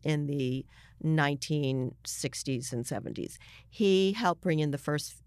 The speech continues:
female partners, gay partners, uh, black partners. And he <laughs> was telling the story. One of the white male partners said, "Look, you gotta stop with these women. I, I don't even find them attractive, and I have to, like,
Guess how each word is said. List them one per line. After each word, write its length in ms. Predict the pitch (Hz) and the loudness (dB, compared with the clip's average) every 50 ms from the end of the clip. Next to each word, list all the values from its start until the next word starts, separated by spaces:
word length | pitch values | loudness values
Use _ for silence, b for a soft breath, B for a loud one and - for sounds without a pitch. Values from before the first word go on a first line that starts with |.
| - - - - | -20 -20 -8 -2
female 340 | - 196 196 190 185 185 | 2 2 4 4 4 4
partners, 520 | 180 - - 175 170 - 165 160 156 156 - | 2 0 0 0 0 2 2 0 0 0 -2
gay 180 | - 151 147 | -2 0 0
partners, 800 | 151 - 160 156 147 143 - - 151 143 143 143 135 - - - b b b b b b b b b | -2 -2 -4 -4 -2 -2 0 0 0 0 0 -2 -4 -6 -10 -16 b b b b b b b b b
uh, 300 | 156 156 147 143 143 139 | 2 2 2 2 0 -2
black 420 | 127 - - 151 127 135 135 - - | -2 0 2 2 2 2 0 -4 -8
partners. 560 | - 151 143 - - - 71 - - - - b b b b b b b b | -4 -4 -4 -2 -4 -4 -6 -6 -8 -12 -16 b b b b b b b b
And 240 | - 170 165 165 165 | 2 4 4 4 4
he 340 | 202 - 269 277 269 339 202 | 4 2 2 6 6 6 6
<laughs> 140 | 190 196 196 | 6 4 2
was 100 | 185 - | 2 0
telling 300 | - 233 190 185 185 180 | 0 0 2 2 2 0
the 80 | 175 | 0
story. 420 | - - 208 214 214 196 175 165 156 b b b b | -2 0 2 4 4 6 4 2 2 b b b b
One 280 | - 165 170 175 190 196 | 2 4 4 6 6 6
of 260 | 185 180 175 175 143 | 4 4 4 2 2
the 320 | 160 156 151 151 147 156 - - - - | 2 4 4 4 2 0 -4 -16 -12 -4
white 320 | - 147 160 165 170 - | 2 4 6 6 6 6
male 200 | 170 170 156 156 | 4 2 2 2
partners 520 | 156 - 165 170 170 - 160 156 151 143 - | 0 0 0 0 2 2 2 0 0 0 0
said, 320 | - 151 143 143 143 - - - | 0 0 0 0 0 -4 -2 0
"Look, 260 | 160 170 160 160 - | 2 2 2 0 -2
you 60 | 160 | 0
gotta 220 | 165 180 185 208 | 0 2 2 0
stop 300 | 214 - - 185 175 170 - | -2 -2 0 0 0 0 0
with 180 | 170 165 151 | -2 -2 0
these 400 | 143 151 147 143 147 143 - - - - | 0 0 0 0 0 -2 -4 -6 -6 -4
women. 760 | 147 151 175 190 196 156 135 127 127 127 123 120 - - - - - - | 0 2 2 4 4 4 4 4 2 2 0 0 -2 -4 -10 -8 -4 -4
I, 100 | 151 - - - | -2 -2 -2 0
I 140 | - 156 160 | 2 2 4
don't 240 | 160 175 180 196 202 | 4 4 2 2 2
even 200 | 202 175 156 156 | 2 2 0 -2
find 300 | 156 - 156 151 156 151 | 0 0 0 2 2 0
them 80 | 143 135 | 0 -2
attractive, 760 | - - - 175 165 175 190 - - 165 143 135 139 139 | -4 -4 0 2 2 2 2 0 -2 -2 0 0 0 0
and 140 | 151 143 143 | 0 0 2
I 60 | 131 | 2
have 200 | 143 160 156 151 - | 2 0 0 -2 0
to, 120 | 143 139 | 0 0
like, 260 | 135 131 135 131 123 | 2 2 2 0 -2